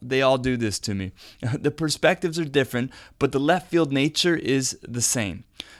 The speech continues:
Uh, my Asa will casually ask me who I think are the top five players in the N B A all time. Uh, such a question makes my head explode.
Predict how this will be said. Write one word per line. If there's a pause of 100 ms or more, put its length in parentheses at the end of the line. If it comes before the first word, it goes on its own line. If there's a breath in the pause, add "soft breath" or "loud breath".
Uh,
my
Asa (300 loud breath)
will
casually
ask
me (240 loud breath)
who
I
think (200 loud breath)
are
the
top
five
players
in
the
N
B
A (180)
all
time. (340 loud breath)
Uh, (580)
such
a
question
makes
my
head
explode.